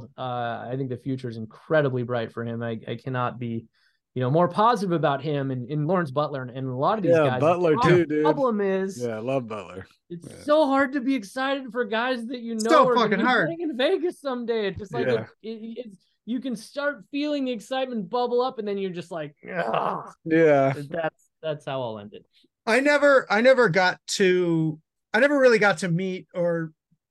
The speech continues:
Speaker 3: like, really interact with any players, uh, when I was, uh, Hal the Hot Dog Guy, but I used to get to interact with their families sometimes.
Speaker 1: Mm-hmm.
Speaker 3: And, uh, and I, re-, I, that's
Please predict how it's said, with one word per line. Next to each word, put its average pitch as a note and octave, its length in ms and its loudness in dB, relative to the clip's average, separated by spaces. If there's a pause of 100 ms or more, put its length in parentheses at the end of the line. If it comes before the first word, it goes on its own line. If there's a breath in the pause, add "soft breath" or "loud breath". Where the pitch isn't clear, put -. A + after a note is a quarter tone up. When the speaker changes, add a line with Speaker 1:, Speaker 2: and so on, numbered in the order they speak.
(540)
Speaker 3:
like, D#3+ 200 -6
really G3 340 0
interact E3+ 480 -2
with D#3+ 120 -8
any D#3 180 -4
players, D#3 640 -6
uh, D3 280 -8
when D3+ 120 -6
I D3 60 -8
was, C#3+ 220 -10
uh, D3+ 120 -4
Hal D#3 180 -2
the D3 60 -4
Hot D#3+ 180 -4
Dog D#3+ 180 -6
Guy, C#3 160 -8
but E3+ 200 -6
I F3+ 120 -6
used G#3 320 -10
to C4+ 100 -4
get G3 220 -2
to G3 120 -8
interact E3+ 500 -4
with D#3+ 300 -6
their D#3 140 -2
families D#3+ 560 -4
sometimes. C3+ 760 -8 (380 soft breath)
Speaker 1:
Mm-hmm. C3+ 100 -4
Speaker 3:
And, E3 460 4
uh, D#3+ 400 2 (600 loud breath)
and G3+ 140 2
I, G#3 100 6
re-, A#3 200 2
I, G#3 300 2
that's G#3 360 -2